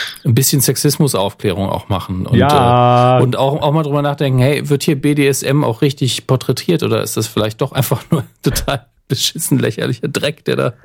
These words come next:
Speaker 1: <laughs> im Kino läuft? Guckt euch bitte Black Panther an. Das ist ein sehr guter Film. Ich habe ihn mittlerweile,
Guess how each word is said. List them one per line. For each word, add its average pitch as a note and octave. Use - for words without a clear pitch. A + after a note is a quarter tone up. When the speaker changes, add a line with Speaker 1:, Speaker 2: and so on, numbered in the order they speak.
Speaker 1:
<laughs> -
im C#3+
Kino D3+
läuft? -
Guckt D#3
euch B2+
bitte C3+
Black A2+
Panther A2
an. F#2
Das F#2
ist G#2+
ein G#2+
sehr A2
guter A#2+
Film. A2+
Ich -
habe A2
ihn G#2+
mittlerweile, G#2